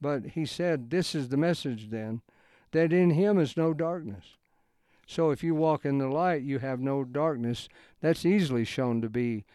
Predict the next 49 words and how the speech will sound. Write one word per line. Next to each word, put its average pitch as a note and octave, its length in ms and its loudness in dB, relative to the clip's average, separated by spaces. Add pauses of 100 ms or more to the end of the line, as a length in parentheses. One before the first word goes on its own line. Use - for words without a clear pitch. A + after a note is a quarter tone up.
(160)
any D#3+ 300 4
unfor-, B2+ 560 -2 (240)
forgiveness. D3 560 -2
But D3 200 -2
he D3 100 -2
goes C#3+ 280 2
on D3+ 220 2
to B2+ 80 -2
say E3+ 300 -2
all C3 180 0
the B2 80 -6
verses C3+ 460 -2 (260)
that C#3 160 -6
we B2+ 100 -4
all C#3+ 200 0
know D#3 280 0
so B2+ 200 -6
well, A#2 360 -6 (440)
that B2+ 360 -2
if C#3 300 -4 (560)
we D#3 140 0
confess F#3+ 520 2
our D3+ 160 2
sin C#3 540 -2 (340)
of E3+ 320 0 (220)
that, B2+ 380 -4 (1040)
because F3+ 320 2
there G#3+ 220 8
again, G#3+ 300 6
if F3+ 140 4
you F3+ 80 4
love F#3 220 2
somebody F#3 340 4
with E3 160 4
all F#3 180 4
your E3 140 4
heart, G3+ 400 0
you're F3+ 300 -4
not G#3 260 -2
gonna F#3 220 2
do F3 260 4
any F#3 280 4
of D#3 140 2
the C3+ 120 0
ten G3 360 2
or D3+ 180 4
a C3+ 80 2
thousand F3 520 0
commandments C#3+ 680 2